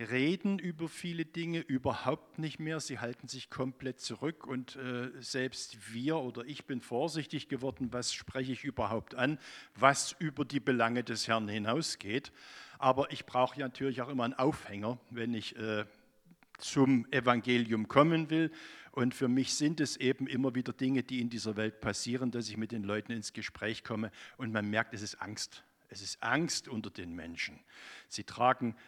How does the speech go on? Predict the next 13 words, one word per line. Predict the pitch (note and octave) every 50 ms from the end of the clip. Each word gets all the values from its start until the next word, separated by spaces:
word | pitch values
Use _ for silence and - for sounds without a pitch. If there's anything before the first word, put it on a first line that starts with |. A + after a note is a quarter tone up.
| - -
eine | - B2+ A#2 A2+ G#2+
Maske, | G#2 G2+ G#2+ A#2 C#3+ - - - - - D#3 D#3 D3+ - - - - - - - _ -
äh, | B2 A#2 A2+ A2+ A2+ G#2+ G#2+ A2 A#2+ - -
das | - A#2+ G2+ G#2
ist | G#2+ - -
eine | G#2 F#2+
Selbstschutzgeschichte, | - B2 C#3 E3+ - - - - - D#3 D3+ - - - C#3 - - C#3+ B2 - - A#2
das | - G#2+ F#2+ F2
ist | G2 F2 -
völlig | - A#2 G#2 G2+ G2 F#2 -
normal, | A2 G2 F#2+ F#2 F#2 F#2+ G2+ A#2 C3 C3 - - - - - - - _
aber, | - B2 A2 A2+ A2+ G#2+ A2 A2+ G#2+ G#2+ G#2 A2+ A#2+ A#2 A2 A2 G#2+ G#2+ G#2 G2 -
äh, | -